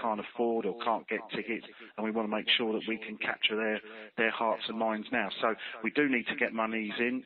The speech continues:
We have got budgets to adhere to, but I'm looking at trying to fill Griffin Park, and then longer term, how, how is it we can, uh, we can ensure that we get at least fifteen, sixteen thousand Bees fans into, uh, to the new stadium, 'cause that's what we're gonna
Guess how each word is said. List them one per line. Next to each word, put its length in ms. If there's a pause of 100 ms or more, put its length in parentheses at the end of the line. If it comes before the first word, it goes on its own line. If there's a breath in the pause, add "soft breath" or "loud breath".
(100)
We 160
have 160
got 220
budgets 320 (120)
to 120
adhere 260 (140)
to, 180 (480 loud breath)
but 200 (260)
I'm 160
looking 260
at 80
trying 200
to 120
fill 160
Griffin 320
Park, 300
and 100
then 140
longer 240 (100)
term, 280 (320 loud breath)
how, 280
how 180
is 100
it 140
we 120
can, 400
uh, 220 (120)
we 80
can 140
ensure 340
that 100
we 100
get 180
at 100
least 260
fifteen, 460
sixteen 420
thousand 440 (420 loud breath)
Bees 260
fans 300
into, 720
uh, 100 (120)
to 60
the 80
new 280
stadium, 340
'cause 140
that's 220
what 100
we're 80
gonna 320